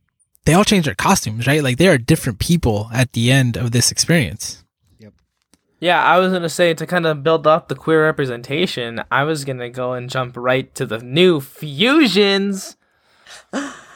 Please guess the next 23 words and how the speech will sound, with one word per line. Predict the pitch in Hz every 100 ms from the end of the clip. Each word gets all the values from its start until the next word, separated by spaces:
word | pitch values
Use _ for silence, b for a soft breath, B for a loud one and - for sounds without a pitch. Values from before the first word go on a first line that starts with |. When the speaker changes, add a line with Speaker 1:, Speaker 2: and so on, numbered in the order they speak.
| B B _
Speaker 4:
I | 240 254
wanna | 226 233 190
Speaker 3:
We | 180
Speaker 2:
Wait, | 180
Speaker 3:
have | 170 165
Speaker 2:
we |
still | - 214
have | 202
to | 180
go | 165
through | 170 175
familiar. | - 147 127 117 104 98 - _ _ _ _
Speaker 3:
No, | 131 185 214 170 113 -
let's | - 175 190
just, | 220 170 -
I | - 202
wanna | 196 214
talk | 202 202 202
about | 175 180 180
the | 165
fusions | - 190 190 165 156
right | 160 170 -
now. | 160 170 151 127